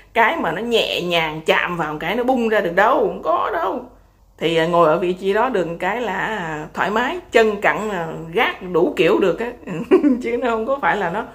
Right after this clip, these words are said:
nó tù túng như là mình ngồi những cái chỗ mà ở trong giữa khoang thì nó hẹp hơn. Thì, à, nhưng, à, mình thì mình lại không thích ngồi cái chỗ thoát hiểm,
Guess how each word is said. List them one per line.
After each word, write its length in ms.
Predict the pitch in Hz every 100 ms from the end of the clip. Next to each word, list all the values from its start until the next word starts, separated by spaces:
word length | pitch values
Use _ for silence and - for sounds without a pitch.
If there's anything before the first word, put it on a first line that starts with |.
| - -
nó 100 | 254
tù 260 | 226 180 170
túng 260 | 180 262
như 160 | 247 214
là 120 | 175
mình 180 | 165 165
ngồi 200 | 160 160
những 140 | 170
cái 180 | 233 - -
chỗ 240 | - 214
mà 500 | 262 196 170 156 156 131 -
ở 160 | - 185
trong 280 | 202 202 175
giữa 120 | 202
khoang 340 | - 208 202
thì 60 | 170
nó 80 | 226
hẹp 320 | 175 147 -
hơn. 320 | 196 190 196 - - _ _ _ _ _ -
Thì, 220 | 156 160
à, 120 | 156 151 - _ _ _ _ _ _ _ _ _ _
nhưng, 260 | - 233 220
à, 140 | 214
mình 300 | 208 190 170 165
thì 100 | 165
mình 180 | 160
lại 280 | 156 - - -
không 300 | 240 240 240
thích 240 | 392 -
ngồi 560 | 208 196 180 160 156 151
cái 300 | 175 180 240 -
chỗ 200 | - 262
thoát 140 | 302
hiểm, 340 | - 110 254